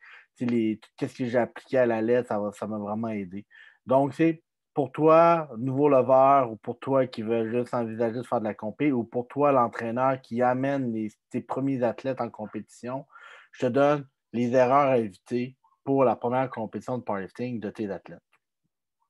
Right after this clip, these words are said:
Donc, euh, comme d'habitude, un peu, on a un format aussi pour les gens qui veulent le voir en PowerPoint sur YouTube. Vous pouvez aller voir sur, euh, YouTube Gamma, Gamma Performance.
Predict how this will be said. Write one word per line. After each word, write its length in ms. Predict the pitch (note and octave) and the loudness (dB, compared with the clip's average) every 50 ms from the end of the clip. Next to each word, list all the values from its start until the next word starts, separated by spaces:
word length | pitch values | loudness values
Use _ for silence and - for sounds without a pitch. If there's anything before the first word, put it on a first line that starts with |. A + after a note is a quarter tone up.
| _ _ _ _ _ _ _ _ _ _ _ _ _ - - - - _ _ _ _ _ _ _ | _ _ _ _ _ _ _ _ _ _ _ _ _ -20 -20 -20 -20 _ _ _ _ _ _ _
Donc, 560 | G#2 C3+ C#3+ D#3 D#3 C#3 A#2+ - - - _ _ - | -2 2 2 4 2 2 -2 -8 -18 -20 _ _ -8
euh, 840 | A#2 A#2 A#2 A#2 A#2 A#2 A2+ A#2 A#2 A#2 A#2 A#2 A#2 A#2 A#2 A#2 - - _ _ | -4 -2 -2 0 0 0 0 0 0 0 0 0 0 0 -2 -4 -6 -10 _ _
comme 180 | - E3 D#3+ D#3+ | 0 0 4 4
d'habitude, 440 | D#3+ C#3+ B2+ - - - F3 E3 D#3 | 4 4 2 -2 2 2 4 4 4
un 100 | C#3 A#2 | 2 2
peu, 240 | - D#3 D#3+ E3 D#3 | 2 4 6 6 6
on 140 | C#3+ C3 | 4 4
a 60 | B2+ B2+ | 0 0
un 100 | B2 B2 | -2 -2
format 360 | - C#3+ B2+ B2 C3 C#3+ D3+ | 0 0 0 2 2 2 2
aussi 340 | D3+ C#3+ - - - D#3+ D3 | 0 0 -2 -6 -8 -8 -8
pour 160 | - C3 B2 | -4 -2 -2
les 120 | A#2+ A#2 | -2 -2
gens 180 | A2 C3+ C#3+ C3+ | -2 -2 -4 -4
qui 140 | C3+ - A#2 | -6 -4 2
veulent 200 | B2+ B2+ B2+ B2 | 2 2 4 4
le 100 | B2 A#2 | 2 0
voir 440 | G#2+ A2+ B2 B2+ C3+ C3+ C3+ B2 | 2 2 4 4 4 4 4 2
en 140 | A#2 A2+ G#2+ | 0 -2 -4
PowerPoint 500 | - B2 A#2 A2+ G#2+ - C#3 C#3 C#3 C3+ | -2 -2 -2 -2 -2 -2 -4 -4 -4 -4
sur 140 | - C3 B2 | -6 -4 -4
YouTube. 460 | A#2+ A#2+ A#2+ A#2 G#2+ - C#3 C#3 C3+ | -2 -2 -4 -4 -4 -4 -2 -2 -2
Vous 40 | A#2+ | -4
pouvez 240 | - - G#2+ A#2 A#2 | -6 -8 -4 -2 -2
aller 220 | A#2+ A#2+ B2+ B2+ | -2 -2 -4 -4
voir 300 | A#2 A#2+ B2+ C3 C3 B2 | -4 0 2 2 2 0
sur, 260 | - - A2+ G#2+ A2 | -2 -8 -10 -6 -4
euh, 80 | A2+ A2 | -4 -4
YouTube 420 | G#2+ A2+ A2+ A2 - C3+ C3+ B2+ | -4 -4 -6 -6 -4 -6 -6 -2
Gamma, 540 | A#2 A#2+ A2+ A2+ A#2+ A#2+ A#2+ B2 B2 A#2+ - _ _ - - - _ _ - | -2 -2 -2 -2 -4 -4 -4 -4 -6 -8 -10 _ _ -20 -20 -20 _ _ -6
Gamma 180 | A2+ - C4 B3 | -4 -2 -2 0
Performance. 640 | - C#3 B2+ - C3 B2 B2+ C3 B2+ C3+ C#3 C3 | 0 -2 -2 0 -2 -2 0 0 -2 -2 -4 -6